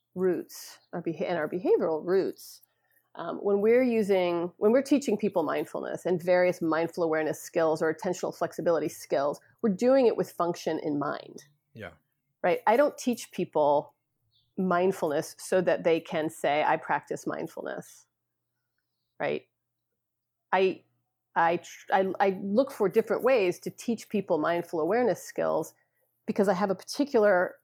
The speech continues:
Speaker 1: function or functions in mind.
Speaker 2: Yeah.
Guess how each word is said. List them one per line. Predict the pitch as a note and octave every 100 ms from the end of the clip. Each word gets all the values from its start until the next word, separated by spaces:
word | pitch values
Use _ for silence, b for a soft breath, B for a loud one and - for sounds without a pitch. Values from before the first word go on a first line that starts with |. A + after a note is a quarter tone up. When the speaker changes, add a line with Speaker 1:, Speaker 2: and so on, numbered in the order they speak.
| _
Speaker 1:
function | G#3+ G3+ - D#3+
or | E3
functions | - F3 E3+ - D#3+ D#3+ E3 - - _ _ _
in | G#3 F3+ E3+ D3+
mind. | D#3+ D#3+ - - _
Speaker 2:
Yeah. | A2 F2+